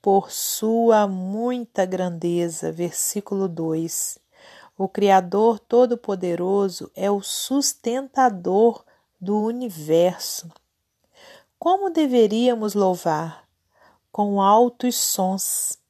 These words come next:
gentilmente, calmamente, com entusiasmo, com ritmo, intrepidamente, espontaneamente e sem temor. Em outras palavras,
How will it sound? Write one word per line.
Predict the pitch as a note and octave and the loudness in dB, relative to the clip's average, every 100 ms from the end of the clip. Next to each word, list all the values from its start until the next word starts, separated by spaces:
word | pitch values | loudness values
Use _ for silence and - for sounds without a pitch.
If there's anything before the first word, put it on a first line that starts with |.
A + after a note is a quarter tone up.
| _ _ _ _ _ | _ _ _ _ _
gentilmente, | F3 F#3 G3+ A3+ - B3+ B3 G3+ F3+ G3+ A3 - F#3 _ _ _ _ - | -4 0 0 0 -4 -2 -2 -2 -2 -4 -8 -12 -12 _ _ _ _ 2
calmamente, | A3+ A#3 A#3+ B3 G#3+ G3+ G#3+ A3+ - - E3+ _ _ _ | 4 4 2 -4 -2 -4 -4 -8 -12 -14 -16 _ _ _
com | - A#3 | 0 2
entusiasmo, | A#3+ A#3+ B3 A3 A3+ G3 G#3 A3 G3 E3 E3 _ _ _ _ | 2 0 -2 2 4 6 4 2 0 -8 -12 _ _ _ _
com | - C4 | 0 2
ritmo, | G#3+ A#3+ C4 B3+ - E3+ D3+ D#3+ _ _ _ A3 | 4 2 2 0 -6 -8 -10 -16 _ _ _ -8
intrepidamente, | A3+ B3 A#3+ B3 G#3+ A#3 A3 G3 G3+ A#3 A3 - D#3+ _ _ - | 0 4 4 4 0 0 0 -2 -2 -6 -8 -12 -14 _ _ -10
espontaneamente | G#3+ - B3 A#3+ B3 B3 B3+ A#3+ A3 A3+ C4 - - - | -8 2 2 4 2 2 0 0 -2 -2 -6 -8 -12 -8
e | - C#4 | -4 -2
sem | - - A3+ A3 | -2 -2 -2 -2
temor. | G#3+ G3 E3+ E3+ E3+ - _ _ _ _ _ - - _ | -4 -4 -4 -4 -6 -12 _ _ _ _ _ -20 -20 _
Em | A3 A3 | -2 4
outras | A3+ A#3 - - | 6 6 2 -6
palavras, | - G3 F3+ D#3+ D#3 D#3 E3 - - | -2 0 0 0 -4 -8 -8 -8 -10